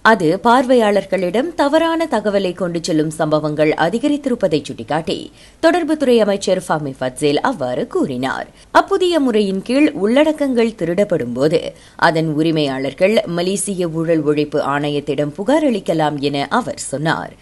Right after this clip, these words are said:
செய்தி உள்ளடக்கங்களை அப்படியே திருடுவது பத்திரிகை நெறிமுறைகளுக்கு எதிரானது மட்டுமல்ல, பிற சிக்கல்களுக்கும் வழிவகுக்கும் என்றும் ஃபஹமி ஃபட்சேல் அறிவுறுத்தினார்.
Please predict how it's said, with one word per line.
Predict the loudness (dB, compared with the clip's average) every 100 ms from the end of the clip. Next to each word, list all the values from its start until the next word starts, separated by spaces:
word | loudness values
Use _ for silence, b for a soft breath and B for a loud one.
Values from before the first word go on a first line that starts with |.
| B B B
செய்தி | 4 4 4 0
உள்ளடக்கங்களை | 0 2 2 0 -2 0 2 2 2
அப்படியே | 0 2 0 2 0 0
திருடுவது | -2 -2 -4 -2 -2 0
பத்திரிகை | 0 0 0 -2 -2 0
நெறிமுறைகளுக்கு | -2 -2 0 2 2 0 0 -2 0
எதிரானது | 0 0 0 0 -2 -4
மட்டுமல்ல, | -6 -6 -2 0 0 -4 B B B
பிற | 2 4 4
சிக்கல்களுக்கும் | -2 4 4 6 2 2 2 0 0
வழிவகுக்கும் | 0 0 0 -2 -2 -4 -6
என்றும் | -6 -4 -4 -6
ஃபஹமி | -8 -6 -4 -4 -4
ஃபட்சேல் | -6 -2 -2 -2 -2
அறிவுறுத்தினார். | -4 -4 -6 -8 -6 -4 -4 -4 -10